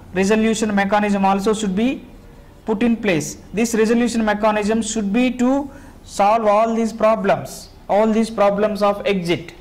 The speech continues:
all the problems of exit. So to reduce the complexity in the procedures, to reduce the time, time taken to end the business,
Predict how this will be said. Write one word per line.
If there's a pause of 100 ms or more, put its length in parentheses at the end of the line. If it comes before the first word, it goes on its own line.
(360)
all
the
problems
of (220)
exit. (220)
So
to
reduce
the
complexity
in
the
procedures, (260)
to
reduce
the
time, (320)
time
taken
to
end
the
business,